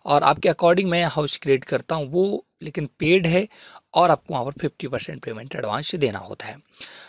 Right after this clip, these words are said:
तो चलो, जो आज का मॉडल उसे हम डिस्कस कर लेते हैं। हालांकि यहाँ पर मैंने केवल ग्राउंड फ्लोर ही डिजाइन की है, आप देख पा रहे होंगे, मैं आपको जूम करके दिखा दूँ।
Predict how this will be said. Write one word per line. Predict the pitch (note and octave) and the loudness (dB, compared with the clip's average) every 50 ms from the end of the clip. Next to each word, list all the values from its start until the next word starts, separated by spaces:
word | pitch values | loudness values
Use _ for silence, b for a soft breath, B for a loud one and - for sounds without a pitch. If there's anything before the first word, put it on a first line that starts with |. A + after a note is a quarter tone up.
| B B - | B B -4
तो | F#3 | -4
चलो, | D#3+ - G#3+ A3+ A3 | 0 2 4 4 6
जो | G3 G#3 | 4 4
आज | - - C3+ D3+ F3+ - | 4 4 4 6 6 4
का | - - E3+ | 2 2 2
मॉडल | D3 C#3 C#3 D3+ D#3 | 2 4 4 4 2
उसे | D3 - - D#3+ | 2 0 0 -2
हम | D3+ | -4
डिस्कस | B2+ - - - - - - - | -4 -2 0 0 0 0 -2 -4
कर | - - D3 | -2 -2 -2
लेते | C3 C3 C3 - - | 0 -2 0 0 -2
हैं। | D3+ - | -2 -2
हालांकि | - B2 B2+ B2+ - - | 0 0 -2 -2 -2 -2
यहाँ | G#3 F#3 D#3+ | -4 -2 -2
पर | F3+ E3+ | -2 -2
मैंने | D#3 D#3+ D#3+ D#3+ D#3+ - - | -2 -2 -2 -4 -6 -6 -6
केवल | - C#3+ D3+ E3 | -4 -2 -2 -4
ग्राउंड | D3+ C3 - C#3 A#2+ A2+ A#2+ B2 | -4 -4 -2 0 0 0 -2 -4
फ्लोर | - - D3+ D3+ E3+ D3+ | -6 0 2 4 4 4
ही | - D3+ D3 C3 | 2 0 -2 -2
डिजाइन | A#2+ C3 C3 B2 B2+ A#2+ C3+ C#3+ | -2 -4 2 2 4 4 4 0
की | C3 - - D3+ | -4 -6 -4 -2
है, | D3+ C#3+ D3 | 0 0 0
आप | C#3 | 0
देख | C3+ A#2+ B2+ C3+ B2+ - | 2 2 0 0 0 0
पा | - D3 | 2 2
रहे | B2 A#2 A2+ | 4 4 2
होंगे, | A2+ B2+ D3 B B B B B B B B B - | 0 -4 -6 B B B B B B B B B -6
मैं | C#3 | -4
आपको | - D#3+ C#3+ | -2 -2 -4
जूम | A#2 - D#3+ D3+ D#3 D3 | -2 -2 -2 -2 2 2
करके | D3+ C3+ C3 C3+ | 2 2 4 2
दिखा | B2+ C3 - D3 C#3+ | 2 2 4 4 4
दूँ। | C3+ A#2+ B2+ C#3+ | 4 2 0 -2